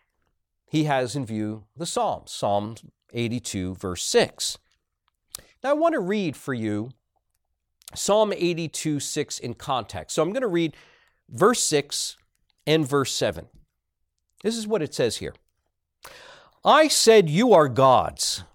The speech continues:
sons of the Most High, all of you. Nevertheless, like men, you shall die and fall like any prince.'" Now,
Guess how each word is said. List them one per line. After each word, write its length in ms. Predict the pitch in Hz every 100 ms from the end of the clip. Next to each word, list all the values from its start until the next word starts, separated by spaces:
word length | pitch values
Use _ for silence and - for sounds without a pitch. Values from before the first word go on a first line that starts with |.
| -
sons 540 | - - 196 165 110 143
of 100 | 123
the 80 | 135
Most 320 | 147 139 -
High, 360 | 147 120 98 -
all 300 | 214 277 277
of 140 | 120
you. 320 | 107 82 - _ _ _ -
Nevertheless, 760 | 107 139 156 147 135 143 -
like 280 | 139 139 135
men, 420 | 139 135 104 110 127 _ _ -
you 160 | 120
shall 240 | 107 123 113
die 540 | 156 151 123 80 - _ _ _ _ _ _
and 200 | 123 131
fall 640 | - - 151 107 101 123 _ _ _
like 220 | 127 123
any 160 | 117 104
prince.'" 640 | - 165 127 92 - - - _ _ _ _ _ _ _ _ _ _ _ _ - - -
Now, 420 | 196 220 208 -